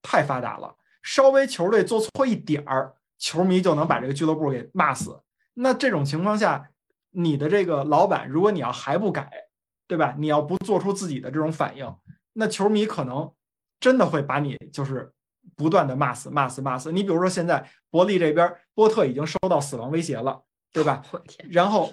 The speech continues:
Speaker 1: 波特在下场的时候，那个切尔西球迷那个 fuck 什么的就骂出来了啊。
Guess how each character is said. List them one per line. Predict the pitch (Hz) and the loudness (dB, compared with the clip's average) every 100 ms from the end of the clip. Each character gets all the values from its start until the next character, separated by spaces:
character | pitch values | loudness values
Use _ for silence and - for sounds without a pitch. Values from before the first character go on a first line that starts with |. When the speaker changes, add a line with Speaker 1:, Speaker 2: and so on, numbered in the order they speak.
| _ | _
Speaker 1:
波 | 226 220 | 2 4
特 | 220 165 | 4 2
在 | 160 185 | 2 2
下 | 180 180 | 4 2
场 | 143 - | 0 -6
的 | 143 | -8
时 | 139 | 2
候， | 156 156 | 4 4
那 | 180 170 156 | 2 -2 0
个 | 143 | -2
切 | - | 0
尔 | 160 | 0
西 | 143 | 0
球 | 180 160 | -2 0
迷 | 160 175 | 0 0
那 | 175 | 0
个 | 147 | -2
fuck | 143 170 151 | 2 2 2
什 | 143 135 | -2 -2
么 | |
的 | 151 | -2
就 | 156 165 | 0 2
骂 | 196 | 2
出 | 139 131 | 0 -6
来 | 123 | -10
了 | - - _ _ _ - | -10 -16 _ _ _ -6
啊。 | 147 | -6